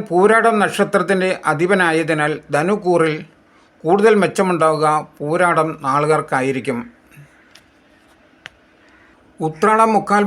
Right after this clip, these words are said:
ഭാഗവും തിരുവോണവും അവിട്ടം ആദ്യ പകുതിയും അടങ്ങിയ മകരക്കൂറുകാർക്ക് ശുക്രൻ ഏഴാം ഭാവത്തിലാണ് സഞ്ചരിക്കുന്നത്. ഗോചരവശാൽ ഏഴിലെ ശുക്രൻ്റെ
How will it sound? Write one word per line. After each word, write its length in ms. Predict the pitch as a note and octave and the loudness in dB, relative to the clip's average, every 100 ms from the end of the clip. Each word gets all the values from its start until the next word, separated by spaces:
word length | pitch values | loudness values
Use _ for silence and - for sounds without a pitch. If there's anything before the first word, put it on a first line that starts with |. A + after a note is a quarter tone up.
| G3 | 2
ഭാഗവും 360 | F3 E3+ D#3+ E3 - _ _ _ - - | 2 2 0 -6 -14 _ _ _ -20 -4
തിരുവോണവും 540 | D#3+ F#3 G#3 G3 E3+ D#3 - _ _ _ _ - | 0 2 4 4 2 -2 -14 _ _ _ _ -2
അവിട്ടം 360 | D#3+ F3+ G#3 F3+ | -2 0 2 2
ആദ്യ 160 | F3 G3 | 2 2
പകുതിയും 300 | F#3+ F3 F3 | 0 0 0
അടങ്ങിയ 200 | E3+ D#3+ D#3+ | 0 0 0
മകരക്കൂറുകാർക്ക് 800 | D3+ E3 F3 D#3+ D#3+ D3+ C3+ C#3+ B2 - _ _ _ - - - | 0 0 0 0 0 0 -2 -4 -4 -14 _ _ _ -20 -20 -8
ശുക്രൻ 360 | - F3+ G3 F#3 - D3+ | -6 -2 0 -2 -2 0
ഏഴാം 320 | F3 G3 G3 D#3+ | 2 2 0 0
ഭാവത്തിലാണ് 520 | F3 D#3 F3 D#3 C#3+ D3 - - - | -2 -2 0 0 -2 -6 -10 -12 -6
സഞ്ചരിക്കുന്നത്. 600 | D3+ E3 D#3 D3+ C3 B2+ A2+ - _ _ _ _ _ _ _ _ _ _ - | -2 -2 0 -2 -2 -4 -6 -12 _ _ _ _ _ _ _ _ _ _ -10
ഗോചരവശാൽ 760 | D#3 F#3 G#3 A#3 G#3+ F#3+ G3 F3+ D#3+ E3+ | 0 2 4 4 4 2 0 0 -2 0
ഏഴിലെ 300 | G3 G3+ F#3 | 2 0 -2
ശുക്രൻ്റെ 440 | F3 - F#3+ F#3+ | -4 -4 -4 0